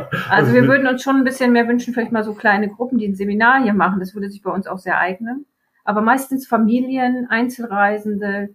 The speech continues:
Speaker 1: Durchgangsreisende oder die ein Konzert hier besuchen oder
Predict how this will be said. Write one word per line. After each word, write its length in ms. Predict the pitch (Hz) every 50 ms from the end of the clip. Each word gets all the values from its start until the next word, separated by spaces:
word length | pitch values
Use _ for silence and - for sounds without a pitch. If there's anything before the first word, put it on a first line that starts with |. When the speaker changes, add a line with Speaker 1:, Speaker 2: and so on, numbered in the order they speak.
| _
Speaker 1:
Durchgangsreisende 1040 | - 254 254 254 - 208 208 220 214 - - - 185 185 185 196 196 196 202 190 185
oder 180 | - 196 190 190
die 180 | 190 196 196
ein 100 | 196 -
Konzert 480 | 202 - 247 233 - - 208 214 220 214
hier 140 | - 208 185
besuchen 460 | 190 190 - 190 185 190 196 185 185
oder 380 | - - - 175 180 180 180 -